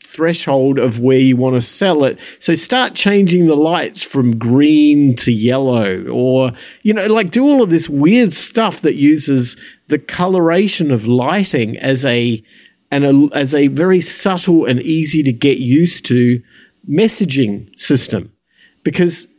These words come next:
you know, look, if the color of the light in the room changes, it's not gonna really stop you doing what you're doing. It doesn't get in the way of your life,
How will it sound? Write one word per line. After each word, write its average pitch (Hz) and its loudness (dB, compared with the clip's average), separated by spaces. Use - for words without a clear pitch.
you 190 -6
know, 180 0
look, 180 -2
if 165 -4
the 175 -4
color 202 0
of 170 -2
the 160 2
light 147 2
in 135 -6
the 123 0
room 175 2
changes, 113 -4
it's 170 -6
not 247 -2
gonna 180 0
really 151 2
stop - -4
you 120 2
doing 135 2
what 123 0
you're 113 0
doing. 113 0
It 123 -6
doesn't 190 0
get 175 0
in 156 2
the 117 0
way 127 0
of 110 -4
your 117 -2
life, 127 -4